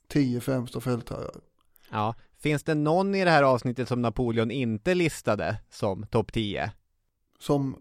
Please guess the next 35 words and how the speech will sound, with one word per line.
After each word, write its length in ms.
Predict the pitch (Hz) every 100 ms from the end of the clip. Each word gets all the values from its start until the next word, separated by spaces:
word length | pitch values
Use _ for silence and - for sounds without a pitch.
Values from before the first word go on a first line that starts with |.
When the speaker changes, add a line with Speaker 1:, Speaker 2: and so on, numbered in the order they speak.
| _ _
Speaker 1:
figurerar 580 | - 147 143 143 135 135 151
eller 100 | 143
förekommer 580 | 156 147 131 131 139 170
överhuvudtaget? 760 | 151 143 131 143 135 165 135 - - _ _ _ _
Speaker 2:
Ja, 140 | - 139
t-, 100 | -
ja, 400 | 110 143 151 160 - _ _ _ _ _ - - -
som 200 | - 151
kanske 240 | 151 151 139
till 140 | 147
och 20 |
med 60 | 139
har 40 |
fått 140 | 131 139
ge 100 | 135
namn 440 | 123 127 180 156
åt 120 | 117 113
avsnittet. 840 | 104 98 104 98 73 65 - - _ _ _ _ _ - -
Speaker 1:
Ja, 220 | 165 180 190
du 80 | 196
tänker 400 | 202 196 180 180
så. 220 | 196 165
När 160 | 185
Marburg 480 | 185 190 165 165 220
glömde 280 | 208 180 143
han 100 | 135
bort, 280 | 123 117 -
ja. 300 | 123 - - _ -
Speaker 2:
Ja. 260 | 135 135 151
Speaker 1:
Ja. 300 | - 151 165 147 - - - - -
<laughs> 360 | - - - 170 - - _ - 170 185 165
Ja, 340 | 147 156 160 165 -
ja, 100 | 156
det 120 | 185
är 340 | 208 190 151